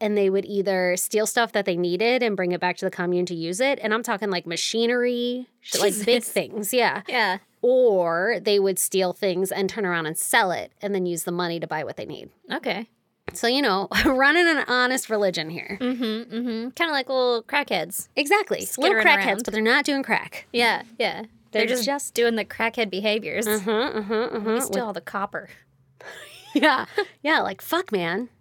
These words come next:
Speaker 1: Don't leave the copper out.
Speaker 2: <laughs>
Speaker 1: Crackheads will get it. So the cult continues to grow, and Michael starts to take an interest in a follower of his,
Speaker 2: Mm.
Speaker 1: which is a woman by the name of Cheryl Haverkamp,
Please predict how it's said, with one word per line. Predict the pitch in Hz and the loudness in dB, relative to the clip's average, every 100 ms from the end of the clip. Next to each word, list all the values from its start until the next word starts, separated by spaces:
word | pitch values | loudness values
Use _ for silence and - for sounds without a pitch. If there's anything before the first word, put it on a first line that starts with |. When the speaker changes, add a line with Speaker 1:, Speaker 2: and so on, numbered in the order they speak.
| - | -6
Speaker 1:
Don't | 254 | -2
leave | 311 269 | 0 -2
the | |
copper | - 233 - 190 | -2 -4 0 0
out. | 165 196 - | 2 0 0
Speaker 2:
<laughs> | 359 269 - 440 - - - - _ | -4 -2 0 0 -2 -20 -20 -20 _
Speaker 1:
Crackheads | - 254 240 180 | -6 -2 0 -2
will | 185 | -2
get | 175 | -4
it. | 165 - - _ _ _ _ _ _ | -4 -10 -20 _ _ _ _ _ _
So | - 277 | -2 0
the | 262 | 2
cult | 311 392 - _ - | 4 4 2 _ -4
continues | 277 262 247 262 | -2 0 0 0
to | 262 | -2
grow, | 202 185 175 185 190 - - | 0 0 0 0 -2 -2 -2
and | 220 214 | 0 0
Michael | 214 285 | -2 -2
starts | 277 262 262 | 0 0 0
to | 233 | -2
take | 226 196 | -2 -2
an | |
interest | - 208 208 208 185 - | -2 -4 -2 -4 -6 -6
in | 202 190 | -2 0
a | 175 - | 0 -2
follower | 233 247 196 165 160 - | 0 2 2 0 -2 -6
of | 180 | -8
his, | - 175 160 - 233 - | -6 -8 -6 -8 -10 -14
Speaker 2:
Mm. | 180 | -6
Speaker 1:
which | 214 | -4
is | 220 | 0
a | 214 | 0
woman | 226 285 311 | 2 2 2
by | 277 | 2
the | 240 | 2
name | 220 208 - | 2 0 0
of | 180 | -4
Cheryl | - - 320 330 208 185 | -4 0 2 4 2 0
Haverkamp, | 185 - 160 165 170 - 160 180 | -6 -6 -4 -4 -8 -8 -8 -10